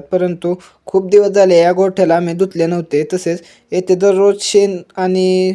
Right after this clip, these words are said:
म्हशींचे मूत्र असल्यामुळे येथे बरेचसे मच्छरसुद्धा झाले होते, त्यामुळे आज आम्हाला गोठा धुवायचा होता. त्यामुळे मी लगेचच आमच्या टाकीचे पाणी काढले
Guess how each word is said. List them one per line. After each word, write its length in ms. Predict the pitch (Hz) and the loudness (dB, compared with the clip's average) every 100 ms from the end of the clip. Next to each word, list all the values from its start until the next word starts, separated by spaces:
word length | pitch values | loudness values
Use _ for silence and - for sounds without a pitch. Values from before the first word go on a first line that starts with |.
| 185 | -4
म्हशींचे 480 | 185 196 190 185 196 | -6 -4 -2 -2 -2
मूत्र 340 | 196 196 196 | -2 -4 0
असल्यामुळे 540 | 196 - 180 175 165 175 | 0 0 -4 -4 -2 -2
येथे 400 | 151 180 175 180 185 _ - | -2 -4 -2 -4 -4 _ -4
बरेचसे 360 | 180 185 - | -4 -2 -4
मच्छरसुद्धा 680 | 190 208 208 185 175 175 175 | -2 -2 -2 -4 -4 -2 0
झाले 260 | 180 180 165 | 2 2 0
होते, 320 | 151 - 131 - _ _ | -2 -4 -8 -10 _ _
त्यामुळे 300 | 185 185 190 | -6 -2 0
आज 220 | 190 190 190 | 2 2 2
आम्हाला 380 | 185 175 165 160 | 0 0 0 0
गोठा 380 | 180 185 165 180 185 175 | -2 0 0 0 -4 0
धुवायचा 340 | 180 170 180 | 0 2 0
होता. 240 | 165 156 | -2 -4
त्यामुळे 380 | 156 185 180 180 | -4 -2 -2 -2
मी 160 | 180 180 | -2 -2
लगेचच 360 | 190 185 185 | 0 -2 -4
आमच्या 260 | 202 185 180 | -6 -6 -2
टाकीचे 340 | 190 190 185 180 | -2 0 -2 -4
पाणी 360 | 185 185 185 | -2 -2 -2
काढले 400 | 180 185 175 170 | -2 -2 -2 -4